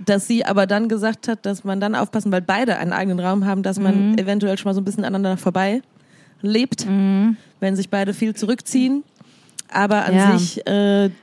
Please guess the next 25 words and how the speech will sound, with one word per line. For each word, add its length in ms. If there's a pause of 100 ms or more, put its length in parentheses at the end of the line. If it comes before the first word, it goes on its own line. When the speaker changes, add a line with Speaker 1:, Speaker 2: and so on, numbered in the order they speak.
(120)
Speaker 1:
das 800
Speaker 2:
Man 160
muss 160
halt 160
dann 140
so 200 (220)
Näheinseln 960 (100)
schaffen, 460
ne? 100 (120)
Speaker 1:
Ja, 240 (280)
ja. 200 (520)
Speaker 2:
Das 140
Krasse 260
finde 220
ich 60
halt 180
irgendwie 220
an 120
Beziehungen, 540
dass 160
man 320
irgendwie 300
mit 180
der 140
Zeit 300